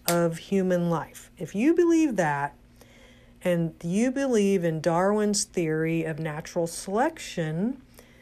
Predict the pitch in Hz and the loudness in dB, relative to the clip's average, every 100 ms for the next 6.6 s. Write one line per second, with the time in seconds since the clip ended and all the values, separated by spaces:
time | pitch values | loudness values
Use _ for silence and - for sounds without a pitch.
0 | - - 185 180 - 175 170 170 160 170 | -20 -8 -2 -2 0 4 4 4 2 0
1 | 165 160 - 170 160 160 165 - - - | 2 0 -4 -6 -4 -4 -6 -12 -20 -20
2 | - - - - - - - 175 170 - | -20 -20 -20 -20 -20 -16 -6 -6 -4 -8
3 | - 226 240 269 262 - - - - - | -2 2 4 2 -2 -4 -4 -4 -12 -20
4 | - - - - - - - - 170 175 | -20 -20 -20 -20 -20 -20 -20 -8 -4 -2
5 | 151 165 170 202 240 240 - 220 214 208 | -2 -2 2 2 2 0 2 4 4 2
6 | 208 - 180 165 156 | -2 -2 2 2 0